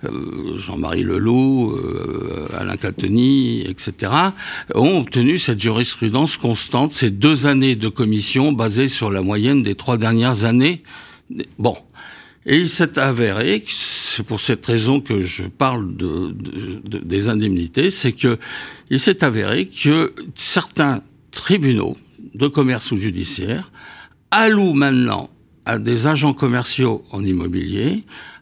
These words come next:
allouent cette indemnité de deux années de commission basée sur la moyenne des trois dernières années. Alors,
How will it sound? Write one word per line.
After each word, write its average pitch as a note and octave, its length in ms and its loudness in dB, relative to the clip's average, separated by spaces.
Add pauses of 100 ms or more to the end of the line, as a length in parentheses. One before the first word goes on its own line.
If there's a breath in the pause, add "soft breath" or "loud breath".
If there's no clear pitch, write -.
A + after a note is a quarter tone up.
(300 loud breath)
allouent B2+ 320 2 (800)
cette - 400 0
indemnité A#2 640 0
de C3+ 180 2
deux A2+ 300 2
années B2 280 4
de A2+ 100 -2
commission G#2 560 0
basée A2 320 0
sur F#2+ 180 -4
la G2 80 0
moyenne G#2+ 400 0
des G2+ 140 -2
trois - 180 -4
dernières G#2+ 400 -2
années. F2 340 -8 (1120 loud breath)
Alors, C#3+ 320 2